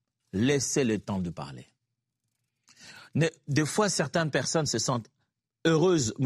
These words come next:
pas, pas heureuses, c'est pas les termes. Elles se sentent comme, euh, comme si elles avaient raison, parce qu'elles n'ont fait que parler, elles. Elles ont parlé de bout en bout, l'autre parce qu'elle ne dit rien, donc elle a tort.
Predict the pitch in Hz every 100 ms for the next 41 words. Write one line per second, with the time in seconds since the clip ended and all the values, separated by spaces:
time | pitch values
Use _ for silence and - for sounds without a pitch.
0 | 131 160 135 190 160 139 117 147 170 110
1 | 110 95 - - - 160 147 175 - 226
2 | 220 - _ _ _ _ _ _ - 196
3 | 175 131 113 113 - _ _ _ - 190
4 | 214 151 135 123 147 147 139 101 - _
5 | 139 - 165 143 139 143 104 - 143 120
6 | 117 - - 131 92 - - - - 190
7 | 175 196 - 190 180 190 180 175 190 175
8 | 170 156 170 196 - 147 175 151 - 143
9 | 131 127 123 110 104 139 107 107 151 143
10 | 131 117 110 -